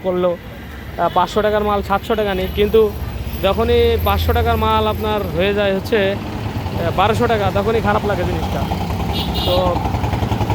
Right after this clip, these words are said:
পাঁচশো টাকার মাল হাজার টাকা, সাতশো নিক, হাজার টাকার মাল চোদ্দোশো নিক, সমস্যা নেই, কিন্তু এত বেশি নেওয়াটা ঠিক না। তো যাই হোক না কেন,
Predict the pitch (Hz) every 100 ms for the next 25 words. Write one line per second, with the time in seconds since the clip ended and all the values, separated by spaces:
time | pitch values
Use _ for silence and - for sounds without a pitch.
0 | - 226 240 262 254 254 233 240 233 226
1 | 214 226 196 214 214 226 208 202 - 202
2 | 208 240 226 214 - - - - - -
3 | - - 175 214 226 233 233 226 214 214
4 | 220 233 220 208 - 196 196 208 180 165
5 | 180 202 202 185 202 226 214 208 226 214
6 | 208 208 202 208 175 135 - - - -
7 | - - - - 175 170 208 214 202 202
8 | 185 214